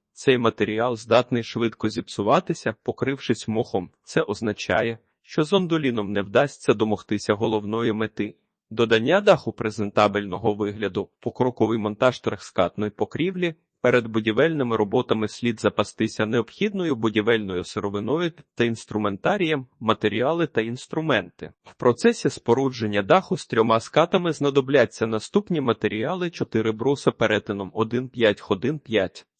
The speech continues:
см або тонше на п'ять см, при з'єднанні яких утворюється моерлат брус перетином один п'ять х один п'ять см.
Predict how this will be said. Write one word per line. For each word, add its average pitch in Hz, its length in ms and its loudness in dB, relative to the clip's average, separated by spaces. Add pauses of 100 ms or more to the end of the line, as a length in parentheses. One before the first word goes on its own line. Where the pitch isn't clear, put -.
см - 340 -10
або 104 240 4
тонше 127 400 -2
на 104 120 0
п'ять 101 400 -2
см, - 160 -12 (240)
при 127 160 0
з'єднанні 120 580 0
яких - 440 -4
утворюється 123 640 -2
моерлат 107 600 0
брус 127 280 -2
перетином 107 640 0
один 113 340 -2
п'ять 113 320 2
х - 140 -2
один 123 240 -2
п'ять 101 500 -4
см. - 160 -20